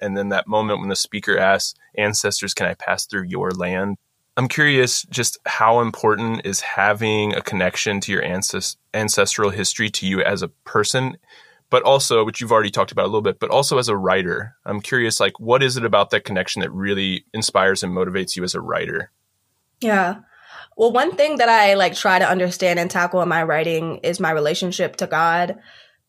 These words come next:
Speaker 2: knowing that Christianity is an imposed religion, knowing that, you know, probably my ancestors in Africa, they, they, you know, they had their own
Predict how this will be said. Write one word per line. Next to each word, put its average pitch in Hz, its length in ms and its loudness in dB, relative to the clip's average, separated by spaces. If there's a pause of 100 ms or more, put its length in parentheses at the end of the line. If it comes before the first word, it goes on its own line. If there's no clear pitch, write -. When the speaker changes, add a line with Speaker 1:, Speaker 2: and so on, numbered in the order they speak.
(160)
Speaker 2:
knowing 202 640 4
that 185 460 4
Christianity 180 800 0
is 180 200 -2
an 180 120 -2
imposed 180 720 0
religion, 233 680 -4 (140)
knowing 180 480 0
that, 175 400 2 (580)
you - 100 0
know, 180 540 2 (840)
probably 196 380 2
my 170 120 2
ancestors 190 540 0
in 180 80 -2
Africa, 185 480 0
they, - 180 2
they, 175 500 0 (140)
you 190 80 -2
know, 175 140 2
they 196 80 2
had 208 180 2
their 190 140 4
own 190 420 0